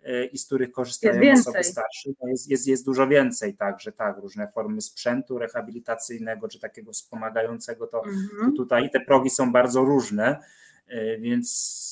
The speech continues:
Speaker 1: co zresztą też jest jakby pewnym, y, takim szerszym problemem, że mamy właśnie dużo takich, e, progów, e, które są dość niskie i sztywne.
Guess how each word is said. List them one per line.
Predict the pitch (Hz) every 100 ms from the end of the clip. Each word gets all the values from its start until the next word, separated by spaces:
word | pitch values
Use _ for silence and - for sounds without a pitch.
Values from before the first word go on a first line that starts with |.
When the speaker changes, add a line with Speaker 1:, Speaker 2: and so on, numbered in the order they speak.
| -
Speaker 1:
co | 123
zresztą | 123 127 143
też | 135 143
jest | 143 127
jakby | 127 117 110
pewnym, | 151 120 120 120
y, | 131
takim | 131 113 127
szerszym | 120 135 127 - 120
problemem, | 131 117 123 139 139
że | 127 127
mamy | 123 123 123
właśnie | 123 127 - 127
dużo | 120 135 123 123
takich, | 120 117 123 120 - -
e, | 120
progów, | - 131 127 123 123 120 - 117
e, | 117 117 117
które | 117 123 117
są | 120 123 120
dość | 131 135
niskie | 143 170 - - 135
i | -
sztywne. | - - 165 120 107 98